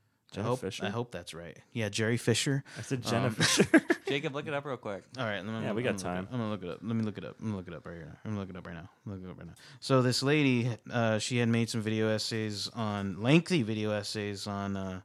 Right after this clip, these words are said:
Speaker 2: you know, how problematic Zack Snyder's vision can be in some senses.
Speaker 3: Like
Speaker 2: And
Speaker 3: Sucker Punch?
Speaker 2: <laughs> Like Sucker. Her, her videos are an hour long, so I didn't see all of them. <laughs> But I saw the one that she talks about Man of Steel, where she makes some interesting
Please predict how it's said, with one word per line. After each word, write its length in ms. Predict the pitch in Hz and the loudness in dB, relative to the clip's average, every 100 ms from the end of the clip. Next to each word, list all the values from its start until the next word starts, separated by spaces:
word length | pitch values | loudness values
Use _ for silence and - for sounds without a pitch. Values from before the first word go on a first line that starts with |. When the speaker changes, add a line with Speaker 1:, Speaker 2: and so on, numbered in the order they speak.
| _ - - _ | _ -20 -20 _
Speaker 2:
you 100 | 107 | -6
know, 140 | 98 | -4
how 160 | 98 98 | -6 -8
problematic 720 | - 107 101 101 101 98 92 | -4 -2 -2 -2 -4 -6 -6
Zack 260 | 98 95 - | -6 -6 -6
Snyder's 640 | 104 98 95 92 - - - _ _ _ - | -6 -6 -6 -10 -12 -12 -16 _ _ _ -10
vision 340 | 104 98 101 | -8 -6 -8
can 220 | - 104 | -6 -8
be 160 | 98 98 | -6 -6
in 120 | 95 | -6
some 360 | 92 - 95 92 | -8 -8 -8 -8
senses. 680 | - 95 - 92 92 - - | -8 -8 -10 -10 -10 -12 -8
Speaker 3:
Like 100 | 110 | -6
Speaker 2:
And 80 | 104 | -4
Speaker 3:
Sucker 220 | 98 120 | -4 -4
Punch? 360 | 143 151 165 - - - 143 123 | -4 -4 -6 -14 -20 -18 -16 -12
Speaker 2:
<laughs> 460 | 127 - - 156 | -12 -8 -4 2
Like 200 | 151 135 | 4 4
Sucker. 360 | - 151 139 139 | 6 6 6 2
Her, 320 | 120 165 165 151 | 6 8 8 8
her 140 | 165 | 4
videos 360 | 143 165 185 160 | 6 8 10 10
are 100 | 165 | 10
an 80 | 143 | 12
hour 220 | 147 151 | 12 12
long, 320 | 135 147 156 | 12 10 10
so 120 | 147 | 8
I 60 | 135 | 6
didn't 180 | 131 131 | 8 6
see 160 | - | 6
all 220 | 143 120 135 | 4 2 2
of 100 | 156 | 4
them. 260 | 170 180 | 6 6
<laughs> 220 | 160 139 - | 6 6 4
But 100 | 202 - - | 0 -2 0
I 80 | 147 | 4
saw 340 | - 160 151 | 6 8 6
the 100 | 147 | 6
one 680 | 139 139 139 135 131 127 76 | 4 4 4 4 4 0 -4
that 160 | 131 120 | -6 -4
she 220 | - 120 | -4 -6
talks 280 | 113 123 120 | -2 -2 0
about 160 | 123 | 0
Man 200 | 117 117 | 0 0
of 80 | 113 | 0
Steel, 400 | - - 117 123 | -2 -2 -2 0
where 100 | 117 | 0
she 160 | 113 110 | -2 -4
makes 240 | 110 110 | -4 -4
some 240 | - 107 87 | -4 -4 -6
interesting 720 | 110 - 110 - 107 101 | -8 -6 -8 -6 -4 -6